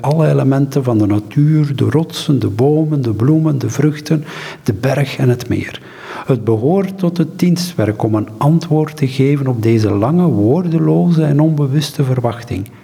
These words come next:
Wij zijn ook in staat de wereld van de dieren te transformeren. Jezus die verkondigt dat geen mus door de Vader vergeten wordt, sluit de dieren niet uit van zijn goedheid en zijn invloed.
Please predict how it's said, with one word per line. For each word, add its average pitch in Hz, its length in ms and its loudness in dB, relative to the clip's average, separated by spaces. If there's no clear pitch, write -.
Wij 143 320 2
zijn 107 380 0
ook 190 300 0
in 143 140 0
staat 170 640 -2
de 113 100 4
wereld 185 500 2
van 165 200 2
de 135 140 0
dieren 165 440 4
te 117 140 0
transformeren. 95 840 -2
Jezus 165 500 2
die 160 140 2
verkondigt 175 640 0
dat 151 180 -2
geen 123 340 0
mus 175 260 2
door 147 240 2
de 127 120 0
Vader 143 480 -2
vergeten 127 520 -2
wordt, 101 220 0
sluit 120 520 -2
de 98 120 -8
dieren 143 400 2
niet 185 320 2
uit 175 380 0
van 131 260 0
zijn 110 200 2
goedheid 151 540 2
en 139 100 0
zijn 127 160 0
invloed. 101 520 -4